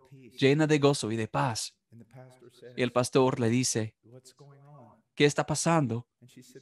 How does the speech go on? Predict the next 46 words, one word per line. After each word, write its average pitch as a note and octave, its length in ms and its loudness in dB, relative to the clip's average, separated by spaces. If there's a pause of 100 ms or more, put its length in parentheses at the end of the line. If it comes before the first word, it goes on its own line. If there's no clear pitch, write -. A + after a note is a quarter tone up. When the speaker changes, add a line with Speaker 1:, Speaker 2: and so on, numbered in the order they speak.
Speaker 1:
Well, - 120 -20
you - 80 -20
know - 140 -20
Speaker 2:
Y C#3 120 -2
Speaker 1:
what, C#3 60 0
Speaker 2:
ella D3 120 -4
dice, C#3+ 300 -4
Speaker 1:
Pastor, - 160 -18
last - 280 -20
night B2 320 -20 (580)
Speaker 2:
"Pastor, D3 360 -2
anoche C#3+ 460 -2 (840)
Speaker 1:
I B2 80 -20
was B2 240 -20 (380)
reading C3+ 420 -20
through C3 160 -20
the B2+ 80 -20
Bible." A#2+ 460 -20 (280)
Speaker 2:
estuve B2+ 420 -4
leyendo B2+ 480 -2
en A2+ 100 -6
la A2+ 80 -6
Biblia G#2+ 420 -2
Speaker 1:
And B2 220 -20 (580)
Speaker 2:
y, A2+ 400 -8 (180)
Speaker 1:
I B2+ 80 -20
saw D#3 360 -20
that D3+ 140 -20 (180)
text D3+ 460 -20
you've A#2+ 180 -20
shown B2+ 200 -20
me A#2+ 220 -20
so - 140 -20
Speaker 2:
y B2 80 0
Speaker 1:
many A#2+ 120 -4
Speaker 2:
vi D#3 200 2
Speaker 1:
times, - 140 -20
Speaker 2:
ese C#3+ 240 -2
Speaker 1:
but D3 40 -6
this - 80 -18
time - 0 -
Speaker 2:
texto B2 440 -4
Speaker 1:
I - 80 -20
saw - 80 -20
Speaker 2:
que C#3 100 -8
Speaker 1:
it, C3 60 -16